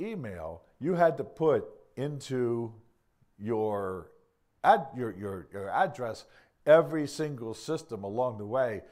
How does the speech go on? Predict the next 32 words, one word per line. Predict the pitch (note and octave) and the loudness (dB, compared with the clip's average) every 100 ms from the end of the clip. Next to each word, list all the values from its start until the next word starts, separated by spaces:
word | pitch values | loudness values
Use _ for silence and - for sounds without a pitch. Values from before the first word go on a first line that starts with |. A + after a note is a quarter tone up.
| - _ | -20 _
and | - | -4
that | C3+ C#3+ | -2 -2
system | D3 D#3+ D#3+ B2+ G#2+ | -2 -6 -4 -8 -6
would | G2+ | -8
hop | - - D#3+ C3 - - | -4 4 6 4 -2 -8
the | A2 | -8
messages | G2 A2+ A#2+ G2+ - G#2+ G2 - _ - | -4 -4 -4 -6 -12 -12 -12 -16 _ -8
from | G#2+ | -8
system | - C#3+ D3 - A2 | -4 -2 -4 -4 -8
to | G#2 | -8
system, | - B2+ B2 - G#2 - _ _ | -8 -8 -8 -8 -10 -10 _ _
dialing | C3 B2+ C3 B2+ A#2+ | 2 4 4 0 -2
it | G#2+ | -2
up, | G#2 G#2 - - _ | 0 -2 -4 -18 _
s-, | - - _ _ _ - | -20 -20 _ _ _ -20
sharing | - - D#3 D#3+ C#3+ | -12 0 4 4 2
the | B2+ | -2
mess-, | A#2+ A#2 - - G2+ - | 0 0 -2 -16 -20 -10
sharing | - C#3+ C3+ | 0 0 0
the | |
message, | A2 A2+ - A#2 - - - - - | 0 -2 -2 -12 -16 -20 -20 -20 -8
closing | - D3+ D3+ C#3 | 4 4 4 -2
it | B2 | -6
down, | - | -8
storing | - - D3+ D3+ C#3+ | -12 -2 4 4 4
it | C#3+ C#3 - - | -2 -6 -12 -6
to | C3 | -6
the | |
next | A#2 F#2+ - - | -4 -8 -12 -20
one. | - _ _ _ _ _ _ _ _ _ _ _ _ _ - | -20 _ _ _ _ _ _ _ _ _ _ _ _ _ -16
But | E2+ - | -16 -4
Berkeley | C3 D3+ - - - | 0 0 -2 -16 -20